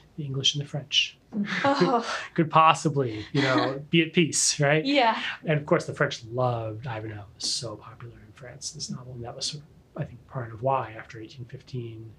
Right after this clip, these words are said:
Speaker 1: you know, this idea that you could now, you know, appreciate English culture, British culture, I should say, in a way that you couldn't before.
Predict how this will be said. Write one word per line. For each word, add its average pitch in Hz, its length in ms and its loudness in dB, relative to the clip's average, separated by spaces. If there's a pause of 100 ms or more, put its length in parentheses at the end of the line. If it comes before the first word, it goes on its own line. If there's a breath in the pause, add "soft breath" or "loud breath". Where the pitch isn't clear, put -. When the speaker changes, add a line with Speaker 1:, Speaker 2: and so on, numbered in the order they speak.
(160)
Speaker 1:
you 139 80 -8
know, 113 80 -12
this 110 220 -12
idea 113 360 -12 (100)
that 120 120 -18 (100)
you 123 100 -10
could - 240 -20
now, 110 360 -16 (960 soft breath)
you 147 80 -2
know, 107 60 -4
appreciate 123 640 0 (200)
English 110 300 -4
culture, 113 520 -12 (840)
British 170 300 4
culture, 120 320 -4
I 117 40 -6
should 120 240 -4
say, 110 240 -8
in 110 80 -14
a 117 40 -6
way 117 120 -6
that 123 80 -12
you 123 100 -10
couldn't 113 220 -16
before. 123 380 -4